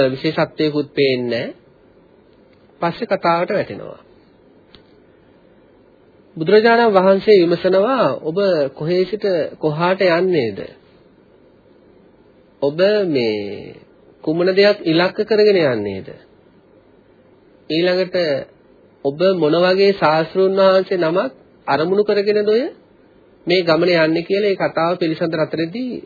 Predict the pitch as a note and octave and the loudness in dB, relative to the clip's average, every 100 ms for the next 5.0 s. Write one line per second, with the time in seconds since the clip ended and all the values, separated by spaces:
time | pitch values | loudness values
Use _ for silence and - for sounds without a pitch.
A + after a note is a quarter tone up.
0 | - _ _ _ - D3+ - E3+ E3+ D#3+ | -18 _ _ _ -12 -10 -8 -4 -4 -4
1 | D#3+ A3+ D#4 _ _ _ _ D3+ D3 F#3 | -6 -10 -12 _ _ _ _ -6 -6 -4
2 | C#3+ A#2 G#2 - _ _ _ _ D3 F3+ | -6 -8 -12 -16 _ _ _ _ -4 0
3 | G3 G#3+ G#3+ D3 - F#3+ G3+ F#3 E3+ D#3+ | 4 4 2 -4 -6 2 2 4 0 -2
4 | F3 F3+ E3+ D3 D3+ D#3 E3 E3 F3+ A#3 | -2 -2 -2 -2 0 0 -2 -2 -2 -4